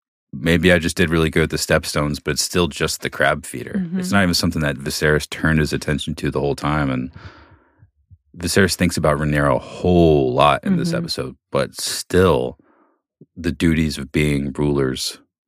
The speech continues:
Speaker 1: hangs over their head. And I think it's gonna really hurt whenever, it's gonna hurt even more now after all the sort of, like, it seemed like they're,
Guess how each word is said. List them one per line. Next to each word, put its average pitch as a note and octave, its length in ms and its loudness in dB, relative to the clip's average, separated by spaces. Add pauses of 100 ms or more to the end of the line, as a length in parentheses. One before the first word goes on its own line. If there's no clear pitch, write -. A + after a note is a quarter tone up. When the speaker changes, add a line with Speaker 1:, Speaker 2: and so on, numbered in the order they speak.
(160)
Speaker 1:
hangs D2+ 320 0
over C#2 180 0
their C2+ 160 2
head. C#2+ 360 2
And C#2 200 -4
I C2+ 60 -2 (140)
think D2 360 -2 (640)
it's D#2 140 -8
gonna D2 180 -6
really C#2+ 260 -4
hurt - 340 -4
whenever, G#1 360 -8
it's - 100 -10
gonna A2 120 4
hurt - 220 -4
even G2+ 300 0
more D2 380 0
now C2 220 -8
after D2 300 -4
all D2 120 2
the C2+ 240 -12 (340)
sort - 240 -2
of, D2+ 120 -2
like, C2+ 320 -2 (880)
it F2 60 0
seemed C#3 220 8
like F#2 200 4
they're, F#2 400 4